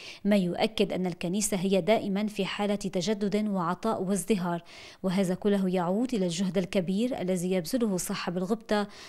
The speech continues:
البطريرك يوحنا العاشر الكلي الطوبة والجزيل الاحترام في سبيل أن تبقى شعلة الإيمان نابضة بالحياة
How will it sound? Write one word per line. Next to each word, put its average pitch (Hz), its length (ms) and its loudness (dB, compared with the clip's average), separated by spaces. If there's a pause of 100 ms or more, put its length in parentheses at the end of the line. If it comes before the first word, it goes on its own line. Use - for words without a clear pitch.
(160)
البطريرك 220 720 4
يوحنا 196 300 0
العاشر 185 540 0
الكلي 196 440 2
الطوبة 190 480 0
والجزيل 180 520 2
الاحترام 202 680 2 (400)
في 208 180 2
سبيل 196 380 4
أن 185 300 0
تبقى 247 300 -4
شعلة 190 380 0
الإيمان 196 480 2
نابضة 214 380 2
بالحياة 185 560 0